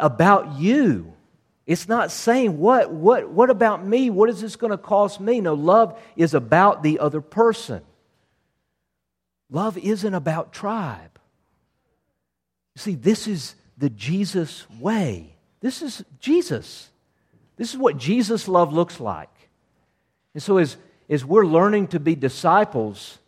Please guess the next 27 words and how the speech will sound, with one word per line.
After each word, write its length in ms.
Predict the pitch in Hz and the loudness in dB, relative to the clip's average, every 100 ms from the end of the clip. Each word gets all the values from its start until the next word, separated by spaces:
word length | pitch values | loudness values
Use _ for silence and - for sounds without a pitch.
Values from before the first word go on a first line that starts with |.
| _ _ _ - | _ _ _ -4
and 140 | 151 | -2
we're 100 | 175 | 0
saying, 340 | 175 202 160 131 | 0 0 0 2
"What 220 | 220 220 | 4 4
is 260 | 208 151 | 2 2
the 100 | 147 | 0
way 300 | 147 170 180 | 2 4 6
of 120 | 160 113 | 4 2
Jesus?" 560 | 139 180 135 110 - | -2 -2 -2 -6 -6
You 140 | 147 196 | -8 -6
know, 280 | 208 180 _ _ _ | -6 -8 _ _ _
you 140 | 135 143 | -10 -6
know 100 | 170 | -2
what 200 | 180 185 | -4 -4
the 60 | |
way 200 | 123 127 | -4 -2
of 100 | 135 | -2
Jesus 480 | 113 127 147 151 - | -4 -10 -10 -12 -10
is? 380 | 165 160 156 _ _ _ _ _ | -6 -6 -10 _ _ _ _ _
The 100 | 120 | -4
way 360 | 113 127 160 165 | 2 4 6 4
of 140 | 110 | 2
Jesus 800 | 95 131 147 117 104 92 - - _ | -6 -4 -4 -4 -8 -8 -16 -20 _
is 220 | 104 92 95 | -16 -14 -12
love. 400 | 90 87 71 _ _ _ _ _ _ _ _ _ _ _ _ _ _ _ _ | -12 -12 -16 _ _ _ _ _ _ _ _ _ _ _ _ _ _ _ _
Costly, 800 | - 135 123 135 - 156 151 165 _ _ _ _ _ | -12 -2 -2 -2 -8 -8 -8 -12 _ _ _ _ _
sacrificial, 1200 | - - 131 120 - 156 - 135 - 120 110 120 | -20 -6 0 0 -2 -8 -6 -8 -6 -8 -8 -10